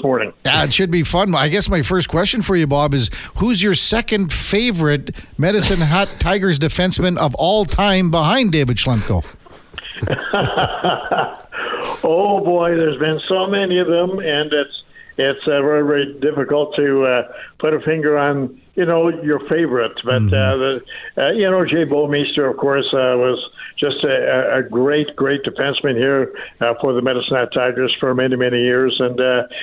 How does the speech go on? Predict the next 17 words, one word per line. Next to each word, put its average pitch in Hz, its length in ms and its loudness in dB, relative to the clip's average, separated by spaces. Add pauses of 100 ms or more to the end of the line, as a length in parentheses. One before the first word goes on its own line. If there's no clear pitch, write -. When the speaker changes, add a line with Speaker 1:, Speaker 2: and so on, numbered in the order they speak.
(180)
Speaker 1:
you 180 80 0
know, 175 140 2
we 165 180 2
always, 160 260 2 (100)
uh, 135 120 0
look 147 260 -2
to 139 120 0
him 143 280 0
as 135 240 0
being, 139 440 -2 (240)
you 165 100 0
know, 160 240 2
a 151 40 4
leader 151 380 2
among 139 300 -2
the 127 60 2
defensemen. 123 600 -2